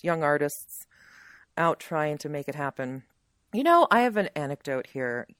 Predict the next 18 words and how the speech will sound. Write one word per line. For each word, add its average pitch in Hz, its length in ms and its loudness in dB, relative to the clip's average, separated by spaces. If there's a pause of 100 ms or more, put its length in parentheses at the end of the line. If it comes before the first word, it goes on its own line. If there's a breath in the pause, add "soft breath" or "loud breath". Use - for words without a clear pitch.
I 190 80 4
have 214 160 2
a 185 60 0
friend 160 360 -4
who 156 120 -10
sings 151 260 -12
at 147 60 -16
the 147 60 -8
Met. 131 380 -4 (720 soft breath)
Um, 147 460 0 (520)
he 190 120 0
probably 208 580 0
has 175 280 -2
a 160 40 -4
contract 170 640 -4
at - 80 -10
the 156 60 -8
Met, 147 320 -4